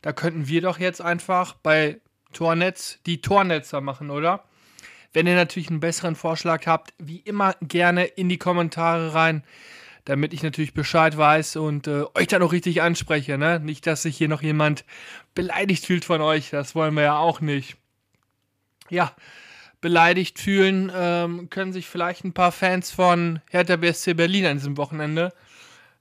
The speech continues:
Äh, das kann ich jetzt schon verraten, das wird so dieses Hauptthema dieser Episode sein, neben natürlich dem, äh, Darmstadt-Talk von meinem Co-Host Dome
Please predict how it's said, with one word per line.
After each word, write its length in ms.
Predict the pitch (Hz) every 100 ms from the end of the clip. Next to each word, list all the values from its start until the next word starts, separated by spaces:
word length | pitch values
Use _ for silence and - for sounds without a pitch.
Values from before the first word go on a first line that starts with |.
| -
Äh, 500 | 147 147 147 151 147
das 220 | - -
kann 120 | 165
ich 60 | 156
jetzt 160 | 156
schon 120 | 170
verraten, 380 | 147 151 156 160
das 240 | 151 - -
wird 300 | 160 156 139
so 260 | - 156
dieses 640 | 143 143 143 147 - - - _ _ _ _ -
Hauptthema 680 | - - - - 180 170 165
dieser 240 | 151 156
Episode 500 | 151 - 151 151 151
sein, 420 | 147 151 151 156 147 _ - - _
neben 260 | 139 139 143
natürlich 480 | 135 127 143 139 -
dem, 340 | 143 139 139
äh, 480 | 151 151 143 135 135 - _ -
Darmstadt-Talk 720 | 160 160 - 165 - 170 -
von 280 | - 151 147
meinem 200 | 147 143
Co-Host 500 | 160 151 156 - -
Dome 380 | 156 165 160